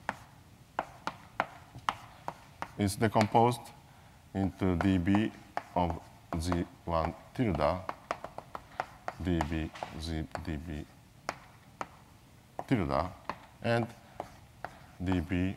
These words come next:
of the maximal resolution tilde. So thi-, this is the D B, uh, D M stack associated to the maximal resolution and others, uh, uh, correspond to the fixed locus of the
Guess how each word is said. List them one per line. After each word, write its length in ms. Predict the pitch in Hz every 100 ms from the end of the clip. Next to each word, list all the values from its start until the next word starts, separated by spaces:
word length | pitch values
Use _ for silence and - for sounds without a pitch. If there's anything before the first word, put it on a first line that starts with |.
| -
of 180 | 90 87
the 80 |
maximal 480 | 95 107 - 104 92
resolution 540 | 90 87 80 76 78 76 - - - -
tilde. 280 | 85 67 - - - - - - - - - - - - - - - - -
So 180 | 120 113
thi-, 140 | 156
this 240 | 131 170 143
is 80 |
the 240 | 113 107 98 - - - - - - - - - - 98
D 140 | 120
B, 260 | 107 113 - -
uh, 280 | 92 85 85 - - - 95 - - -
D 160 | 107 123
M 140 | 110
stack 340 | - 110 110 -
associated 720 | 98 104 - 87 78 78 -
to 100 | 76
the 120 | 78
maximal 440 | 113 117 110 90
resolution 680 | 85 80 82 95 92 78 90 - - - - - - -
and 160 | 110
others, 460 | 127 170 131 107 - -
uh, 240 | 95 90 - - - -
uh, 240 | 90 98 104 - - - - - -
correspond 500 | 104 - 95 92 -
to 220 | 82 85 - - - - -
the 140 | 92
fixed 320 | 90 160 -
locus 540 | 117 107 90 82 - -
of 200 | 85 78
the 160 | 78